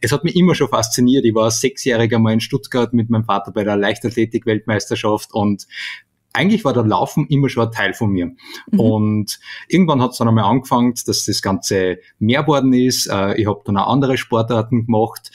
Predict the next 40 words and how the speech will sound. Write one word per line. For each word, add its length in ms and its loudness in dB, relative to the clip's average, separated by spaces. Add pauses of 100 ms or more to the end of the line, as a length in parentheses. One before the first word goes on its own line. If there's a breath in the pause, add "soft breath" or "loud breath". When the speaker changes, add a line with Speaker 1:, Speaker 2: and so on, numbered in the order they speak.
(320 loud breath)
Speaker 1:
und 720 2 (600 loud breath)
genau, 240 2
und 60 2
in 80 4
der 80 4
Schulzeit 420 2
war's 160 0
dann 120 4
so, 140 2
dann 140 2
ist 200 0
irgendwie, 960 2
hat 120 0
sich 160 -4
was 140 -2
verändert 440 0
für 120 -2
mich, 180 0
weil 100 0
dann 140 -2
sind, 420 0
äh, 160 -2
Bewertungen 540 0
dazugekommen 760 0
von, 500 0
von 140 -2
ein 80 -4
paar 120 0
Menschen, 420 0
ich 180 -2
wär 160 0
zu 160 -8
unsportlich, 840 0
äh, 120 -4
und 220 -2
ich 80 0
müsste 300 -2
abnehmen 480 0
und 100 0
so. 320 2